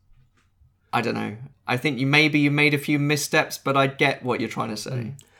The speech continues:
Speaker 2: I bet there's a bit when somebody drinks some wee, and that's funny too.
Speaker 1: Yeah.
Speaker 2: So yeah, interesting subject matter. Um, no one's listening to Red. No one's believing, uh, that Re-, um, that these pigs might be bad news.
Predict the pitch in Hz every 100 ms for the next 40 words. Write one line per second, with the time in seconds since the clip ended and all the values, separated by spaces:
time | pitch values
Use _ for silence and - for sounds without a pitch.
0 | _ 113 123 - - 117 139 123 - 123
1 | 113 110 - 117 117 117 113 123 113 117
2 | 120 110 120 - - 117 117 - 131 113
3 | - _ - - 254 359 392 - - -
4 | - 233 233 190 240 - 214 - 190 175
5 | 151 - 135 - 180 139 165 139 143 -
6 | 139 156 165 - 151 151 151 143 - 147
7 | 165 190 208 196 147 175 196 - 151 123
8 | 107 101 - 117 104 98 110 98 98 -
9 | 156 160 135 143 143 165 165 135 117 110
10 | 107 - - _ 113 113 110 113 117 123
11 | 120 113 - 117 113 110 110 - - 120
12 | 120 98 117 113 107 127 104 110 127 127
13 | 120 110 113 107 110 104 110 120 -